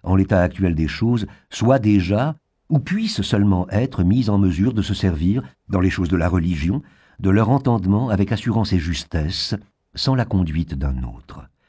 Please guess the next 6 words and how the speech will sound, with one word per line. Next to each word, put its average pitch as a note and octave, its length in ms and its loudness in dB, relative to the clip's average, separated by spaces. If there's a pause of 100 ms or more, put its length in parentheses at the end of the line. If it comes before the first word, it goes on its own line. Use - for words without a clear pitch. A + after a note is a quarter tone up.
(560)
Cependant, C#3+ 520 0 (840)
nous A2 160 2
avons C#3+ 180 4
des G#2 160 2
indices G#2+ 400 -2
évidents E2+ 640 0